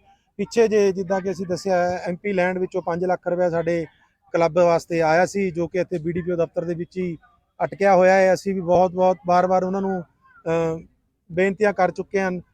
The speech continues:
ਤਾਂ ਕਿ ਅਗਰ ਇੱਥੇ ਫਲੱਡ ਲਾਈਟਾਂ ਸਾਡੀਆਂ ਉਹ ਲੱਗ ਜਾਂਦੀਆਂ ਨੇ ਤੇ ਕੁਛ ਬੱਚੇ ਜਿਹੜੇ ਸਕੂਲਾਂ ਦੀ ਪੜ੍ਹਾਈ ਕਾਰਨ ਸ਼ਾਮ ਟਾਈਮ ਨਹੀਂ ਆ ਪਾਉਂਦੇ ਤਾਂ ਉਹ ਰਾਤ ਨੂੰ ਆ ਕੇ ਆਪਣੀ ਪ੍ਰੈਕਟਿਸ ਜਾਰੀ ਰੱਖ ਸਕਣ। ਅਸੀਂ ਸਰਕਾਰ ਨੂੰ ਵੀ ਅਪੀਲ ਕਰਦੇ ਹਾਂ ਕਿ ਉਹ ਫੰਡ ਜੋ ਸਾਡਾ ਆਇਆ ਹੈ, ਉਹ ਉਹਨਾਂ ਵਿੱਚੋਂ ਸਾਡੀਆਂ ਜੋ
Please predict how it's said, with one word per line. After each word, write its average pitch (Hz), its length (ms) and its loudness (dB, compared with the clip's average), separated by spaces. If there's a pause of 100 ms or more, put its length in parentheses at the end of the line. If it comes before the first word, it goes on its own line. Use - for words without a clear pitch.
(180)
ਤਾਂ 165 160 -2
ਕਿ 185 240 -2
ਅਗਰ 180 160 2
ਇੱਥੇ 180 200 -4
ਫਲੱਡ 170 260 -4
ਲਾਈਟਾਂ 175 260 -2
ਸਾਡੀਆਂ 175 280 -2
ਉਹ 175 60 0
ਲੱਗ 160 160 0
ਜਾਂਦੀਆਂ 175 340 -2
ਨੇ 175 100 -4
ਤੇ 170 200 -4 (520)
ਕੁਛ 190 220 -6
ਬੱਚੇ 185 420 -2
ਜਿਹੜੇ 190 320 0
ਸਕੂਲਾਂ 170 440 -4
ਦੀ 190 60 -2
ਪੜ੍ਹਾਈ 180 280 0
ਕਾਰਨ 175 300 -2
ਸ਼ਾਮ 165 300 -6
ਟਾਈਮ 175 180 -6
ਨਹੀਂ 190 140 -6
ਆ 190 80 -4
ਪਾਉਂਦੇ 170 360 -6 (340)
ਤਾਂ 190 80 4
ਉਹ 202 80 6
ਰਾਤ 185 320 6
ਨੂੰ 208 160 2
ਆ 190 80 6
ਕੇ 180 140 -2
ਆਪਣੀ 180 200 0
ਪ੍ਰੈਕਟਿਸ 170 480 -4 (280)
ਜਾਰੀ 170 240 4
ਰੱਖ 156 200 0
ਸਕਣ। 165 260 -4
ਅਸੀਂ 196 120 -4
ਸਰਕਾਰ 208 340 2
ਨੂੰ 240 100 -4
ਵੀ 240 100 -4
ਅਪੀਲ 214 240 -6
ਕਰਦੇ 208 280 -2
ਹਾਂ 202 140 -2 (360)
ਕਿ 185 60 2
ਉਹ 202 180 4
ਫੰਡ 175 240 0
ਜੋ 180 180 0
ਸਾਡਾ 170 280 2
ਆਇਆ 170 280 6
ਹੈ, 143 60 -4 (300)
ਉਹ 185 420 0 (260)
ਉਹਨਾਂ 196 220 0
ਵਿੱਚੋਂ 180 320 -4
ਸਾਡੀਆਂ 156 480 -2
ਜੋ 143 340 -4